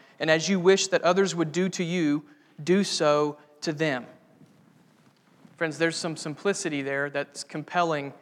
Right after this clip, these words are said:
and convicting, isn't it? You see, it's not enough to avoid treating people badly. Jesus calls his followers to actively treat people well,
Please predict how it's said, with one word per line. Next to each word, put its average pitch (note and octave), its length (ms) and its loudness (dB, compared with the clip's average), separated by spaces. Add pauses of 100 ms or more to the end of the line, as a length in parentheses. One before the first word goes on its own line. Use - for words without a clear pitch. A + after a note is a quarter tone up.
(320)
and D3+ 200 -8
convicting, D#3 560 -6
isn't D3 240 -10
it? - 100 -18 (760)
You - 80 -16
see, F3 140 -4
it's E3 200 -6
not F3 320 4
enough F3 540 2
to F3 180 -4
avoid F3 640 -2 (300)
treating F#3 540 -4
people E3+ 400 -6
badly. C#3 720 -2 (960)
Jesus F#3 400 -2
calls F3 300 2
his E3 160 -4
followers D#3 540 2
to - 220 -4
actively D#3+ 680 2 (180)
treat D#3+ 380 -4
people F3+ 360 -4
well, F3+ 460 6